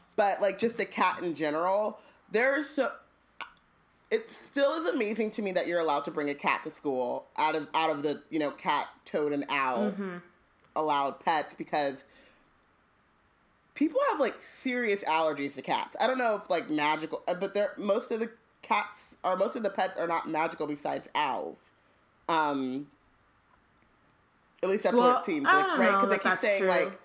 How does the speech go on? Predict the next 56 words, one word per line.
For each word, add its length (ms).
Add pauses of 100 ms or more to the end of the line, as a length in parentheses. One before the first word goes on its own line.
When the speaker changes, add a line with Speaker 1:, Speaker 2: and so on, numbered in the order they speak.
Speaker 2:
Oh, 80
yeah, 260
Speaker 1:
"He's 80
Speaker 2:
well, 120
Speaker 1:
an 80
Speaker 2:
I 20
mean, 140
Speaker 1:
ordinary 500
garden 540
rat." 340
Speaker 2:
that's 260
true. 240
And, 100
Speaker 1:
He's 60
Speaker 2:
like, 140
Speaker 1:
a, 40
you 140
Speaker 2:
Scabbers, 480
Speaker 1:
know. 80
Speaker 2:
I 40
mean, 140
not 180
Scabbers, 360
Crookshanks 480
is, 140
like, 240 (420)
part 300
Weasel, 320
so 360
he's, 140
like, 160
a 60
little 180
Speaker 1:
Yeah. 300
Speaker 2:
bit 80 (380)
Speaker 1:
That's 100
what 20
I'm 140 (100)
Speaker 2:
extra. 60
Speaker 1:
saying. 160
Crookshanks 480
is, 220
like, 260
Speaker 2:
I 160
don't 100
know, 100
Speaker 1:
separate, 60
Speaker 2:
though. 80
Speaker 1:
but, 80
like, 120
Speaker 2:
Trevor 260
got 200
some 140
other 200
stuff, 300
though. 320